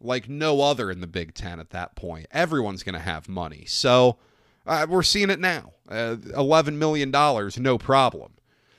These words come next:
It's clear that that buyout money means nothing for a lot of schools some, these days.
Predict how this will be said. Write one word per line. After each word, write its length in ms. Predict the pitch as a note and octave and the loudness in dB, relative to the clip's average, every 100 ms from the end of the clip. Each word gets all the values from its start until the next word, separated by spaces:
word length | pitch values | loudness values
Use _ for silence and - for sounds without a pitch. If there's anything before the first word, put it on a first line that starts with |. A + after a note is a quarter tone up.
| _ | _
It's 220 | - D3 | -4 -4
clear 420 | - - G3 G3+ F3+ | -6 -4 0 2 2
that 180 | C#3 | 0
that 240 | C3+ C#3+ A#2 | 0 0 0
buyout 520 | C3+ E3 C#3 A2 F#2 | 4 6 6 4 0
money 440 | G2+ G2 F#2+ F2+ - _ _ _ | -2 -2 -4 -8 -12 _ _ _
means 380 | D3 E3 D3 A#2 | -4 -4 -4 -6
nothing 560 | C3 C3+ B2 - F2 | 0 4 4 2 -4
for 200 | F2 A2+ | -2 2
a 60 | F#2+ | 2
lot 220 | F#2+ F2+ | 2 -2
of 60 | E2 | -6
schools 400 | - G#2 D#2 E2+ | -6 -6 -6 -6
some, 260 | - F#2 - | -4 -4 -4
these 280 | A2 G2 - | -2 -2 -4
days. 540 | E2+ B1+ G#1+ - - | -8 -12 -10 -10 -10